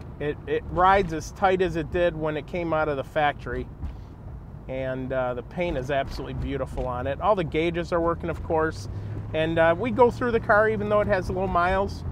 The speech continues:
we still go through it, make sure everything's correct on it. At Vanguard, we are non-consignment. Everything that we have in our inventory, we buy. So before we buy it, we make sure it's of the utmost quality, like this car here.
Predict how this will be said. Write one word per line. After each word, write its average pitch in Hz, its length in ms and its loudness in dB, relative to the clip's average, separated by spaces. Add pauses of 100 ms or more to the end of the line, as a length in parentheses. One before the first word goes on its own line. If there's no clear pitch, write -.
(280)
we 170 100 2
still 185 280 0
go 180 200 2
through 185 300 0
it, 160 140 0
make 160 160 -4
sure 180 140 -2
everything's 175 420 -4
correct 160 400 0
on 156 200 0
it. 156 140 -2 (680)
At 160 120 6
Vanguard, 202 520 6
we 190 100 6
are 170 140 6
non-consignment. 175 1000 2
Everything 185 640 0
that 175 200 4
we 160 140 -2
have 165 200 2
in 175 100 0
our 170 140 0
inventory, 208 680 2 (340)
we 151 180 0
buy. 147 340 2 (400)
So - 180 0
before 170 380 0
we 214 140 0
buy 208 220 4
it, 208 100 -2
we 165 100 0
make 185 240 -2
sure 202 300 0
it's 139 280 -4
of 147 160 -6
the 135 240 -6 (120)
utmost 180 560 -8
quality, 175 500 4
like 143 280 -2
this 151 180 -4
car 156 280 0
here. 220 320 -8